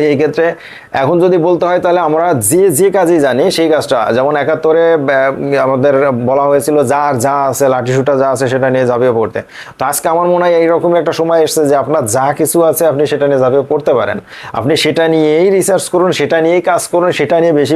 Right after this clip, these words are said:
বেশি জানতে থাকুন, নিজেকে প্রতিনিয়ত ওইটার উপরে ডেভেলপ করতে থাকুন। বিলিভ করুন, আপনি অবশ্যই, অবশ্যই আপনি ওয়ার্ল্ড ক্লাস মাস্টার না হলেও কাছাকাছি চলে যেতে পারবেন। আর যদি আপনি ওয়ার্ল্ড ক্লাস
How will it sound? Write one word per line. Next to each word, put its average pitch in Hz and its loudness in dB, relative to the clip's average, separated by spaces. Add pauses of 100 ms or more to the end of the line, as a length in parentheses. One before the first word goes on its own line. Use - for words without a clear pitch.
বেশি 156 2
জানতে 151 0
থাকুন, 160 2
নিজেকে 143 0 (100)
প্রতিনিয়ত 170 0 (120)
ওইটার 170 0
উপরে 185 0 (100)
ডেভেলপ 160 2 (100)
করতে 180 0
থাকুন। 113 -2 (580)
বিলিভ 170 2 (140)
করুন, 120 0 (100)
আপনি 139 -2 (220)
অবশ্যই, 151 0 (100)
অবশ্যই 156 0 (460)
আপনি 120 -2 (200)
ওয়ার্ল্ড 156 0
ক্লাস 170 0 (120)
মাস্টার 156 -2 (140)
না 143 0
হলেও 156 2
কাছাকাছি 143 0
চলে 151 2
যেতে 120 2
পারবেন। 110 0
আর - -6
যদি 123 2
আপনি 131 -2
ওয়ার্ল্ড 123 -2
ক্লাস 147 -2